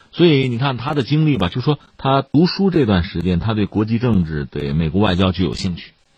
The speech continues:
而且学的就是相应的专业。更况且他是五十年代生人，就是美国当年如日中天的时候。因为二战结束，你知道，二战结束呢，大多数国家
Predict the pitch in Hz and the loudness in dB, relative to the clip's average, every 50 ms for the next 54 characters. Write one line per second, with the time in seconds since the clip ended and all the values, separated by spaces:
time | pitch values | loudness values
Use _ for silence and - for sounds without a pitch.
0 | _ _ - - - - 95 85 85 82 78 - - 90 92 101 110 107 98 92 | _ _ -20 -12 -6 -4 -2 0 0 -2 -2 -2 0 0 2 2 2 2 0 -2
1 | 78 - - 117 117 101 82 73 - 110 127 147 160 127 - - - - - - | -2 -2 -2 0 0 0 0 0 -2 -2 0 0 -2 -2 -4 -8 -16 -20 -20 -20
2 | - - - 208 180 147 135 143 127 - - 85 - - - 117 110 - - 95 | -8 0 4 4 6 6 6 4 4 2 2 -2 -2 -2 -2 -2 -2 -2 -2 -2
3 | 90 82 80 78 78 78 - _ _ _ _ _ _ - 92 104 98 90 85 - | -2 0 0 -2 -4 -6 -8 _ _ _ _ _ _ -4 -2 0 2 2 0 2
4 | - 151 131 101 90 90 95 90 80 - - 110 110 101 87 98 - _ _ _ | 2 2 2 2 0 -2 -2 -4 -6 -6 -6 -4 -4 -4 -4 -6 -8 _ _ _
5 | _ _ _ _ _ _ - - 165 127 95 - 90 85 82 73 64 60 57 - | _ _ _ _ _ _ 2 2 4 4 2 2 0 0 0 -2 -4 -6 -8 -6
6 | 69 76 82 - 98 92 95 87 76 78 85 87 - _ _ _ _ _ _ _ | -6 -6 -4 -4 -4 -4 -4 -4 -6 -6 -8 -10 -10 _ _ _ _ _ _ _
7 | _ - 113 139 143 127 101 123 135 123 127 135 139 139 - - - 80 82 - | _ 4 6 8 8 8 6 4 2 0 0 -2 -4 -6 -8 -8 -8 -10 -10 -10
8 | - _ - 120 135 143 185 185 170 156 123 113 131 160 160 - 160 113 92 92 | -12 _ -8 -6 -4 -2 0 0 0 0 0 0 -2 -4 -2 -2 -2 0 -2 -2
9 | 120 139 131 - - - - - - - - - 220 202 185 170 160 143 113 - | -4 -4 -6 -8 -8 -12 -20 -20 -20 -8 0 2 2 4 4 2 2 0 0 0
10 | - 107 135 151 - - 214 180 123 92 78 71 - - - - - - 82 - | 0 -2 -2 -2 -2 -2 -2 0 0 0 -2 -4 -6 -8 -8 -8 -8 -10 -8 -2
11 | 104 98 90 - - 80 - - 73 73 73 76 82 78 76 | 0 0 0 0 -2 -6 -6 -4 -2 -2 -2 0 -2 -4 -4